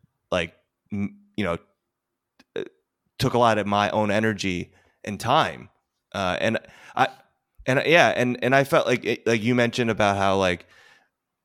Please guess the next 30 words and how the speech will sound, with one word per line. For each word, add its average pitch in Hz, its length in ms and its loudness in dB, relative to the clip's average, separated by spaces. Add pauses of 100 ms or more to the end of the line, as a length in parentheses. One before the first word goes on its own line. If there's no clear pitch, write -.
(140)
it 127 100 2
is 156 200 4
good 147 320 0
for 123 160 -2
making 120 460 -2 (100)
connections 113 480 -2
with 98 100 -4
some 98 160 -4
people, - 440 -8 (100)
right? 90 240 -4
And 95 220 -6
I've 101 200 0
made 98 260 0
some 98 240 -4
really 98 200 0
good, 87 300 -6
you 90 120 -8
know, 64 220 -12
met 101 300 -4
a - 40 -10
lot 95 140 -2
of 95 60 -6
great 92 180 -4
people, 113 560 0 (380)
um, 90 320 -6
formed 92 320 -8
friendships. 107 720 -4 (500)
Uh, 90 420 0 (680)
but, 117 340 2 (1120)
uh, 120 100 -2